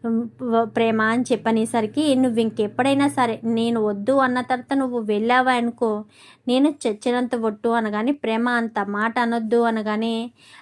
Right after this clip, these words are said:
"నీకు అలా అంటేనే నువ్వు ఆగుతావు, లేదంటే నువ్వు ఆగవు, అందుకోసమని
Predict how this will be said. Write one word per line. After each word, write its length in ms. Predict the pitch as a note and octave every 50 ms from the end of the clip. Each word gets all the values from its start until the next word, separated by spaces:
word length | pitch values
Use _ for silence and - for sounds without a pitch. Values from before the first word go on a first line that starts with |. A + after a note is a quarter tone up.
| _ -
"నీకు 280 | A#3+ B3 B3+ B3+ - B3+ - -
అలా 260 | G3+ G3+ G#3+ A3+ A#3
అంటేనే 460 | B3 B3+ A#3+ A3+ G#3+ A#3 A3+ A#3 A#3+ C4
నువ్వు 260 | C#4+ D4 C#4+ A3+ A#3+
ఆగుతావు, 560 | A3 G#3 G#3+ A3+ A#3 - A#3 A3+ G#3+ G#3+ A3 - -
లేదంటే 600 | A3+ A3 G#3+ A3 A3 A3 A#3+ A#3+ A#3 A3+ A#3 B3 C#4
నువ్వు 280 | C#4 C4+ B3+ A#3 A#3 - - - G3+
ఆగవు, 420 | G#3 G#3+ G#3 - A#3 A3 A3 G#3+ - _ -
అందుకోసమని 880 | G#3+ A3+ A3+ A3+ B3+ - - A#3+ A#3 A#3 - A3 G#3+ G3+ G#3+ A#3+ C#4